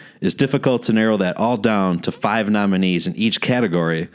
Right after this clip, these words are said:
let alone actually pick a winner. Take it from me, as we go through and make our own predictions, it's like picking a favorite child. It's not as simple as one would think. There are those that have come a long way and are nominated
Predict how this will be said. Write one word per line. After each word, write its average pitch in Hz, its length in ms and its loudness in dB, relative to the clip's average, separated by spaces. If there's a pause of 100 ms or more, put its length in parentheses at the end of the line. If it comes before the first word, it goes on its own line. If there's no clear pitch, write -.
(180)
let 107 180 2
alone 104 540 0
actually 95 320 -4
pick 90 240 -2
a 95 60 2
winner. 107 360 -2 (680)
Take 135 180 0
it 156 40 -2
from 170 200 0
me, 95 260 2 (160)
as 92 320 0
we 110 80 2
go 113 160 2
through 131 380 0
and 101 180 0
make 110 160 0
our 107 160 0
own 113 220 0
predictions, 85 680 -4 (380)
it's - 140 -8
like 123 180 -2
picking 147 260 2
a 123 60 0
favorite 139 400 -2
child. 101 560 -2 (340)
It's - 200 -6
not 110 180 2
as 101 160 -2
simple 87 720 -2
as 92 240 -2
one 85 240 -2
would 82 160 -8
think. - 460 -4 (760)
There 101 160 2
are 104 60 0
those 120 420 0
that 139 80 2
have 113 140 0
come 131 200 0
a 90 120 0
long 127 340 0
way 92 440 0 (180)
and 90 180 -2
are 92 140 2
nominated 85 760 -2